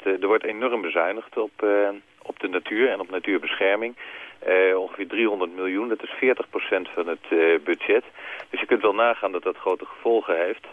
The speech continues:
Eh, en, eh, het is niet alleen die grote bezuiniging, het is ook eigenlijk de toon waarop het kabinet, eh, tegen natuur tekeer gaat...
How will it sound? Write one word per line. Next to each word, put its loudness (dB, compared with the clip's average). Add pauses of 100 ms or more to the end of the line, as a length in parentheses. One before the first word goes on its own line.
Eh, 2
en, -4
eh, 0 (460)
het -6
is -2
niet -4
alleen 2 (320)
die -10
grote 0
bezuiniging, -2
het -2
is -2
ook 0
eigenlijk -4
de -10
toon 2
waarop -2
het -12
kabinet, 0 (120)
eh, -6 (360)
tegen 0
natuur -6
tekeer -2
gaat... 0